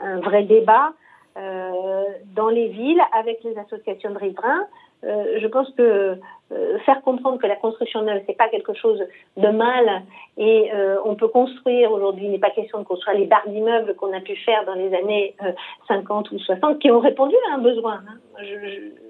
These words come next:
je critique pas ce, ce, ce besoin parce qu'il fallait de toute façon reconstruire et puis loger les gens. Euh, donc il a fallu faire ça. Mais il n'est pas aujourd'hui question de, de, de, de refaire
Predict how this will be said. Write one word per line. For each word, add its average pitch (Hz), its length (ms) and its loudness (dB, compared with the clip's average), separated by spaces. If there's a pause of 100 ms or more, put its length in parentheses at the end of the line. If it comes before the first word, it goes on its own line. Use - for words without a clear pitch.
(100)
je 196 120 -14
critique 226 380 -4
pas 240 140 2
ce, 190 240 -4
ce, 196 180 -4
ce 196 100 -6
besoin 190 240 -2
parce 254 140 -2
qu'il 208 160 -2
fallait 208 180 4
de 202 140 0
toute 214 100 -10
façon 214 280 0
reconstruire 208 540 0
et 180 80 0
puis 220 240 -2 (220)
loger 220 320 6
les 214 160 4
gens. 302 200 0 (560)
Euh, 190 100 0
donc 196 200 -6
il 196 80 -4
a 196 80 0
fallu 233 260 2
faire 339 160 -4 (100)
ça. 294 200 0 (320)
Mais 190 100 -4
il 196 100 0
n'est 196 80 -2
pas 214 160 4
aujourd'hui 247 540 0
question 226 400 -4
de, 190 240 -8
de, 185 260 -4
de, 180 180 -4
de 196 60 -8
refaire 196 320 -2